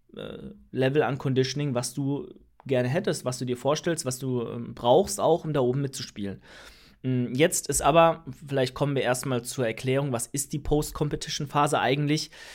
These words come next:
Ähm, äh, die, diese Routinen, diese Disziplin, diese f-, ja, diese Wettkampfvorbereitung ist ja irgendwann vorbei und damit dann eben auch alle Routinen, alle Disziplinen, alles andere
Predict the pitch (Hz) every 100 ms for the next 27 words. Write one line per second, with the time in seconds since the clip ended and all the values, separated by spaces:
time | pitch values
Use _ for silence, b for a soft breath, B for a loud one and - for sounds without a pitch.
0 | B B 139 139 139 143 139 - _ -
1 | - _ _ _ _ _ _ _ _ _
2 | _ _ 120 123 - - 147 - 160 160
3 | 160 139 139 - 180 202 196 147 143 139
4 | 135 113 147 165 - 135 160 180 190 143
5 | 135 131 - - - 143 139 131 127 123
6 | - 135 - - 208 - - - b -
7 | 131 135 151 - 180 170 - 160 156 139
8 | 156 160 151 135 131 135 131 123 131 117
9 | 113 185 - - B B B B B 156
10 | 170 165 - _ _ _ _ _ 82 -
11 | _ - 143 165 165 156 135 156 117 135
12 | 160 - - - 135 147 139 139 170 185
13 | 185 185 143 147 143 - 131 156 160 160
14 | 165 127 143 139 - - 143 156 113 107